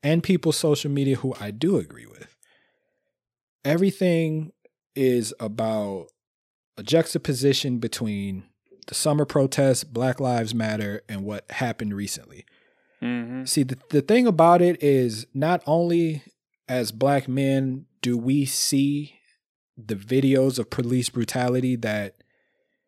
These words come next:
Speaker 1: the wider American audience has just now been seeing for the past few years.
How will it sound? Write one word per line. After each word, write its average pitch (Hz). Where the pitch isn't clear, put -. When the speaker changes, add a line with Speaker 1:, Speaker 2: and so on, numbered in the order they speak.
Speaker 1:
the 101
wider 131
American 131
audience 131
has 123
just 123
now 127
been 117
seeing 135
for 127
the 113
past 123
few 135
years. 143